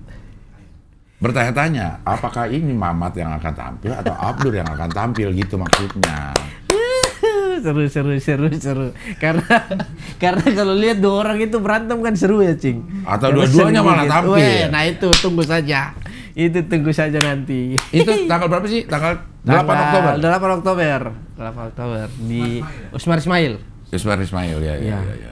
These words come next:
Speaker 2: Nah, tiketnya beli di loket dot com.
Speaker 1: Oke, udah semua nih, udah, udah dibuka semua?
Speaker 2: Sudah, Cing, ini.
Speaker 1: Udah. Jadi lo buka satu,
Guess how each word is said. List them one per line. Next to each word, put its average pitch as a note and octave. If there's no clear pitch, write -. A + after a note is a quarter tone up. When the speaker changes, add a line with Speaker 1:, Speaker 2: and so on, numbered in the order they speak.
Speaker 2:
Nah, A2+
tiketnya C3
beli C#3
di C3
loket B2
dot C3
com. G#2+
Speaker 1:
Oke, D#2+
udah B2+
semua D3+
nih, G#2
udah, B2
udah C3
dibuka C3+
semua? C3
Speaker 2:
Sudah, C#3+
Cing, A2+
ini. G#2+
Speaker 1:
Udah. G2
Jadi B2+
lo F#3
buka C3
satu, B2+